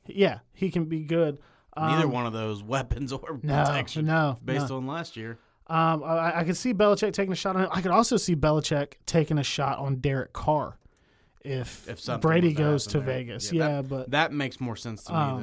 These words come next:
Speaker 2: than, than, than Dalton there.
Speaker 1: But a-, another one to me is Chicago.
Speaker 2: That's,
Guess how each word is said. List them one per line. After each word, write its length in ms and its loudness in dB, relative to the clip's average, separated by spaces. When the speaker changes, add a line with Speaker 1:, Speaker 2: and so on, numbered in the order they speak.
Speaker 2:
than, 80 -16
than, 240 -14
than 180 -14
Dalton 320 -14
there. 220 -16
Speaker 1:
But 240 6
a-, 200 0
another 440 6
one 480 2
to 200 0
me 560 4
is 600 -2
Chicago. 640 -6
Speaker 2:
That's, 340 -8